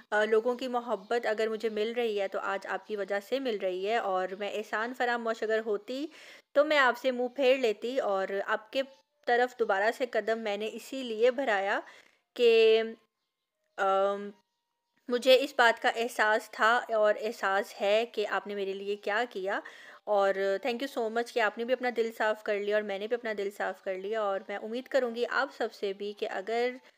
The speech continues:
आप सबकी भी किसी के साथ कोई लड़ाई चल रही है, कोई झगड़ा चल रहा है, तो कोशिश करें कि अपना दिल साफ़ करके जो है उनसे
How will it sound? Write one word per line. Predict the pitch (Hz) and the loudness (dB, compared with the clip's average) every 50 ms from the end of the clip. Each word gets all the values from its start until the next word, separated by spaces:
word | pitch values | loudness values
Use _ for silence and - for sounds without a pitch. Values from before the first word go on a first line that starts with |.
| _ _ _ _ _ _ - - _ - | _ _ _ _ _ _ -20 -14 _ 0
आप | 226 285 302 | 0 0 0
सबकी | - - 285 269 277 285 | 2 2 2 2 2 -4
भी | 247 269 262 | -4 -4 -4
किसी | - 247 247 - 240 | -4 -8 -8 -8 -6
के | 247 254 254 | -6 -6 -4
साथ | - 254 226 220 | -2 -4 -4 -2
कोई | - 240 240 240 | -2 -4 -4 -2
लड़ाई | 226 214 202 190 190 208 240 | 0 0 0 0 0 -2 -2
चल | 240 - 247 226 220 | -4 -4 -4 -4 -4
रही | 214 208 208 208 208 | -4 -4 -2 -2 -2
है, | 208 208 | -2 -2
कोई | 208 208 214 | -2 -4 -6
झगड़ा | 208 - 226 226 - 214 247 | -6 -6 -6 -4 -2 -2 -2
चल | 240 254 220 208 | -4 -6 -6 -6
रहा | 202 190 185 | -6 -6 -6
है, | 185 185 190 | -4 -4 -6
तो | 185 214 214 | -6 -8 -8
कोशिश | - 208 190 202 - 247 254 247 - | -6 -8 -8 -6 -8 -10 -12 -12 -12
करें | - 220 202 196 190 190 196 | -8 -6 -6 -6 -6 -8 -12
कि | 208 - 202 190 185 180 180 - | -12 -10 -8 -8 -6 -8 -8 -10
अपना | - 220 - 202 196 196 | -12 -14 -12 -10 -10 -8
दिल | 190 196 196 202 | -6 -6 -6 -6
साफ़ | - - 214 - 233 262 - - | -8 -8 -6 -4 -4 -4 -4 -4
करके | - 226 214 - 214 202 | -6 -6 -4 -4 -6 -6
जो | 196 208 226 | -6 -8 -8
है | 214 202 202 | -8 -8 -8
उनसे | 202 196 190 - - - 196 190 185 185 185 | -10 -12 -14 -16 -12 -8 -8 -8 -6 -8 -10